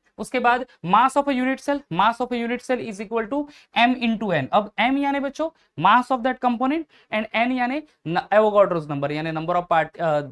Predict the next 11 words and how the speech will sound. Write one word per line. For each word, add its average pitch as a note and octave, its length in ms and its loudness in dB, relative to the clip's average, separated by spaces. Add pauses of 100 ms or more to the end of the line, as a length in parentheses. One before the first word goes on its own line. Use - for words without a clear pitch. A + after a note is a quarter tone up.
(100)
the D#3 200 -6
particle F3 420 0
present D#3 300 -4
in D#3+ 80 -4
the G3+ 120 0
one C#3 160 -2
cell, A#2+ 240 -8
that D#3+ 160 -4
is, - 100 -18 (320)
uh, D#3 460 2 (220)
N। G3 200 0